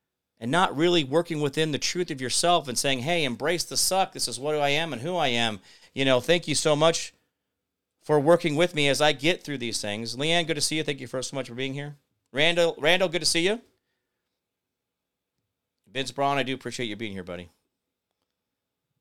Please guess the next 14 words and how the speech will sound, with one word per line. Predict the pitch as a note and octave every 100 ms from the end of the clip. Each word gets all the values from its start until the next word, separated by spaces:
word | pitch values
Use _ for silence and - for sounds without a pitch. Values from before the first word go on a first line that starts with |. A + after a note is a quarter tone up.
| _ _ _ _ _ _ _ _ _ _ _ _ _ _ _ _ _ _ _ _ _ _ _ _ _ _ _ -
So | G3+
my | G3+ G3+
problem | - C4 C#4+ F#3
with | D#3+
this | D3+ C3
is, | G3 F#3+
is | C#3+
that | C3+ C3+
when | D#3+ F3
we |
look | F3 B3+
inside | A#3 G3 F#3+ F3
of |
ourselves, | C#3 A2+ - C#3+ G2 A#1 - -